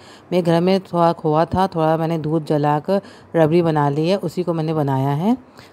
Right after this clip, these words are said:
आप भी ऐसा कर सकते हैं, घर में खोआ बना लें या रबड़ी बना लें तो, या फिर, उम, बाज़ार से ले लें।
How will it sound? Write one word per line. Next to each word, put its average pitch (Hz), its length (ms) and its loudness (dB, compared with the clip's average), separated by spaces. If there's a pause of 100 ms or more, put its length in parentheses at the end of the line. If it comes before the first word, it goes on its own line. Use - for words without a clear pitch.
(120)
आप 156 140 0
भी 180 140 2
ऐसा 190 200 2
कर 170 200 0
सकते 185 300 -2
हैं, 214 120 0
घर 165 180 0
में 175 180 -2
खोआ 165 300 0
बना 180 280 0
लें 202 300 0 (480)
या 170 300 2
रबड़ी 170 280 2
बना 175 320 -2
लें 196 140 0
तो, 208 100 -8
या 180 200 -2
फिर, 262 300 0 (500)
उम, 165 340 0
बाज़ार 160 320 2
से 143 120 -4
ले 139 180 -2
लें। 139 220 -4